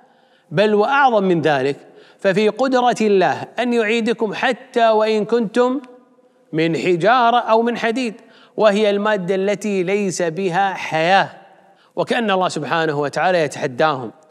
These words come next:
بأبعد الأشياء عن الحياة، ويتدرج بهم من الحجارة إلى الحديد،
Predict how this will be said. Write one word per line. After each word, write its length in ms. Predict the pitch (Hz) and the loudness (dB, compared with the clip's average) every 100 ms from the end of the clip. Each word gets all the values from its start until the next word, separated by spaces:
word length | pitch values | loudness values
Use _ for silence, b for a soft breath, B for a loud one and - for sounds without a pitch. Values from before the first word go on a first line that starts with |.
| b b b - | b b b -8
بأبعد 500 | 170 247 214 185 196 | -2 0 2 0 0
الأشياء 760 | 196 185 175 185 202 233 240 - | 0 -2 -2 0 2 2 -2 -2
عن 160 | 165 185 | -2 0
الحياة، 520 | 160 120 156 170 131 - - b b b - | -2 -2 0 0 -2 -8 -20 b b b 0
ويتدرج 1160 | 151 185 190 185 196 190 226 233 190 170 196 | 4 6 4 2 0 2 2 2 2 0 0
بهم 400 | 175 208 196 185 | 0 0 0 0
من 220 | 160 190 226 | -2 -2 -2
الحجارة 880 | 220 180 214 202 233 247 247 269 208 196 | -2 -2 -4 -2 0 2 2 2 0 -2
إلى 160 | 190 185 | 0 0
الحديد، 480 | 175 160 160 151 | 0 0 -2 -2